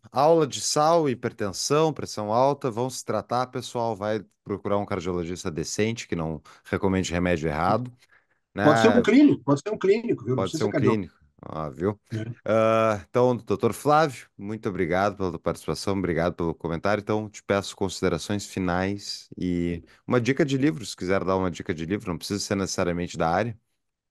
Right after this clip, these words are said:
Speaker 2: É. Eu não tenho certeza se lá no, lá no início eu disse, mas digo de novo agora. Muito obrigado, Paulo, por existires, né? E vocês,
Speaker 1: Uhum.
Speaker 2: e tu com o Júlio, produzirem co-, conteúdos de alta qualidade, colaborando pra que a,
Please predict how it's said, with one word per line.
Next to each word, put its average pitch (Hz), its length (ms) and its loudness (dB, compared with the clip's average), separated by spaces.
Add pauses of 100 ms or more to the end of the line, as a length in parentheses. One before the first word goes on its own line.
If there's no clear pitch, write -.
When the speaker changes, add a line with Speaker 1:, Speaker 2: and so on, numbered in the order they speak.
(380)
Speaker 2:
É. 95 60 -8
Eu - 440 -10
não 226 80 0
tenho 277 160 6
certeza 175 400 4
se - 160 0
lá 147 160 8
no, 120 320 6
lá 120 160 2
no 123 100 4
início 131 320 4
eu 113 40 -4
disse, - 240 -2
mas 143 140 -2
digo 143 180 2
de 131 120 -2
novo 127 260 0
agora. 117 160 -4
Muito 147 120 -6
obrigado, 180 520 2
Paulo, 117 240 -2
por 127 140 -6
existires, 113 680 -6
né? 127 160 0
E 139 40 2
vocês, 127 480 4
Speaker 1:
Uhum. - 60 -12
Speaker 2:
e - 20 -12
tu 139 120 0
com 123 100 -4
o - 40 -8 (120)
Júlio, 139 260 8 (340)
produzirem 127 540 6
co-, 123 300 0
conteúdos 131 520 4
de 110 80 -6
alta 127 240 0
qualidade, 107 640 -6
colaborando 117 520 -4
pra 113 140 -8
que 110 100 -10
a, 101 180 -8